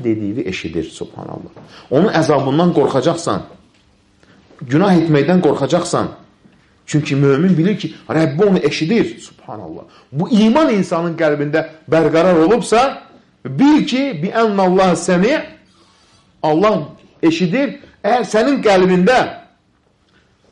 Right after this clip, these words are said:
buna, bu ada iman, bu sifətə iman güclü deyilsə, o zaman nədir? Sənin imanın zəifdir. İmanın zəifdir ki, günahı rahat edirsən. Subhanallah. İzə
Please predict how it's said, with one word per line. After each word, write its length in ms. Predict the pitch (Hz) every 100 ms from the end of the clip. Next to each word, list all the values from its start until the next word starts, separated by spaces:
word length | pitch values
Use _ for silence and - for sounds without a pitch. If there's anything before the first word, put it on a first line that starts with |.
| _ _ _ -
buna, 280 | 131 220 294
bu 140 | 185 320
ada 260 | 185 185 208
iman, 520 | 208 175 170 170 107 - _
bu 100 | 170
sifətə 540 | 277 - 214 208 233 165
iman 440 | 185 160 165 113 - _ _ _ _ _ _ _ -
güclü 300 | 151 147 190
deyilsə, 460 | 151 190 147 180 202 - - -
o 100 | 165
zaman 300 | 156 139 127
nədir? 380 | 123 143 180 180 - -
Sənin 360 | - 123 143 131
imanın 340 | 113 107 113
zəifdir. 540 | 104 101 98 98 - 78 _ _
İmanın 380 | 120 120 120 147
zəifdir 460 | 110 117 143 147 -
ki, 280 | 135 156 156 _
günahı 300 | 104 101 101
rahat 240 | 104 92 101
edirsən. 380 | 85 85 - - - - -
Subhanallah. 640 | - - - 87 82 80 - - - _ _ -
İzə 160 | 127